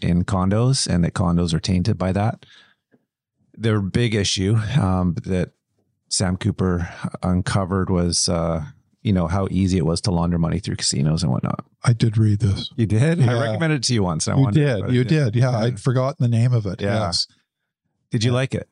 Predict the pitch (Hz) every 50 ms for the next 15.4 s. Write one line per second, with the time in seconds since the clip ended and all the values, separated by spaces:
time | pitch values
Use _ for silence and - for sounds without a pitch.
0 | _ _ - 135 143 - - 156 156 156 160 156 143 - - 143 143 139 165 151
1 | 175 214 247 202 196 180 175 160 - 123 - - _ _ _ _ _ _ _ -
2 | 117 104 107 104 120 113 107 104 92 92 98 135 143 139 147 185 196 180 165 143
3 | 117 113 156 165 185 190 - - 180 170 156 147 139 - - - 151 147 139 120
4 | 107 117 107 110 - 127 120 98 110 110 98 101 92 87 82 - - - _ _
5 | _ _ - 123 120 123 123 120 120 113 120 123 117 117 117 113 117 117 107 -
6 | _ _ _ _ _ _ _ _ _ _ _ _ _ _ - 135 143 156 139 123
7 | 117 - - - 185 196 190 170 156 147 135 139 131 - - 135 123 117 110 107
8 | 107 113 113 - 120 113 117 120 - - 113 110 - - 135 120 110 113 113 -
9 | - - - 202 - - 107 101 - 98 104 - - - - _ _ _ _ _
10 | _ _ _ _ - 117 113 110 107 104 107 - - _ _ _ _ _ _ -
11 | 127 123 120 120 117 117 120 117 120 120 120 120 120 120 117 - _ _ _ _
12 | _ _ _ _ _ _ _ _ _ - 147 143 151 156 151 147 135 139 135 135
13 | 131 117 - - 131 110 - - - - 131 131 135 123 104 101 107 - - 117
14 | 104 110 110 107 107 - - 131 131 127 113 107 107 - - - - - - -
15 | 104 92 101 135 165 160 156